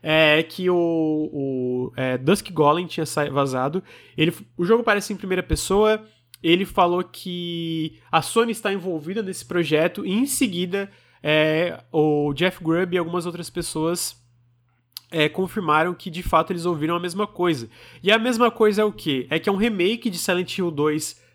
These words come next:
pela Bloober. Aparentemente, o Ito, o Masahiro Ito, se não me engano, tá envolvido junto. Então, um remake de Silent Hill dois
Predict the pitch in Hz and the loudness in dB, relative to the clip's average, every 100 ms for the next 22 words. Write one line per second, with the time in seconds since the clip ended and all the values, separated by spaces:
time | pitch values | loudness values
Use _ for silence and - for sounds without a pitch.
0 | _ 196 233 156 165 180 202 202 _ _ | _ 2 4 2 2 2 2 0 _ _
1 | 160 160 208 - 190 190 202 160 175 - | 2 2 0 -2 -4 -4 -2 -2 -2 -2
2 | 160 139 143 143 143 151 147 139 - 139 | -4 0 -2 0 -2 0 0 -2 -4 -6
3 | 131 139 135 143 147 135 135 151 123 131 | -2 -2 0 0 0 -2 -2 -2 -2 -4
4 | 120 160 147 143 151 147 160 160 156 - | -8 -2 0 0 0 0 -2 -4 -6 -4
5 | 151 147 156 139 139 143 - | -4 -6 -4 0 0 -2 -8